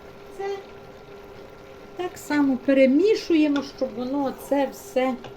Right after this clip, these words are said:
тушкувалося, хай трішки. Отак. Щоб вам було зрозуміло, і так, як зрозуміла я, ми маємо оце все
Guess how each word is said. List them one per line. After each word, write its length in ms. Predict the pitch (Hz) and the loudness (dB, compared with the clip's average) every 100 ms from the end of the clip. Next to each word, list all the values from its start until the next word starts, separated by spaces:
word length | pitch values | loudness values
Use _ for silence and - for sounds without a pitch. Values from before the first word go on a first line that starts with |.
| - - - - - - - - - - - - - | -18 -20 -18 -18 -18 -18 -18 -18 -18 -18 -18 -18 -16
тушкувалося, 800 | 220 - - 208 196 185 180 202 196 | -16 -14 -8 -4 -2 -2 -4 -6 -4
хай 160 | 208 | -4
трішки. 600 | 202 - 202 185 - 214 196 - - - - - - - - - - - - - - - - - - - - - 190 | -6 -8 -10 -10 -10 -8 -8 -10 -20 -18 -16 -16 -18 -20 -20 -20 -20 -20 -20 -20 -20 -20 -20 -20 -20 -20 -18 -12 -10
Отак. 280 | 190 190 175 - - - - - - - - - - - - - - - - - 403 - - - - - | -8 -8 -10 -12 -18 -20 -20 -20 -20 -18 -18 -20 -20 -20 -20 -20 -20 -20 -18 -18 -16 -16 -16 -18 -18 -18
Щоб 300 | - 247 214 | -10 -8 -2
вам 200 | 269 262 | -2 0
було 200 | 254 254 | 2 2
зрозуміло, 720 | 240 240 226 277 403 370 208 - - | 2 -2 0 2 4 2 0 -4 -14
і 80 | |
так, 280 | 202 233 - | -4 -2 0
як 120 | 180 | -2
зрозуміла 640 | 160 175 175 185 190 185 175 | 0 0 2 -2 -2 2 4
я, 260 | 175 160 143 - - - - - - - - - | 4 0 -2 -10 -18 -18 -18 -18 -18 -18 -18 -10
ми 360 | 196 226 240 208 - 208 | -4 0 0 0 -6 -6
маємо 720 | 185 226 208 190 180 170 156 - | -2 0 0 2 0 -2 -6 -6
оце 480 | 190 - - 202 180 | -4 -4 -4 -2 -2
все 420 | 131 - - 170 | -4 -12 -6 -4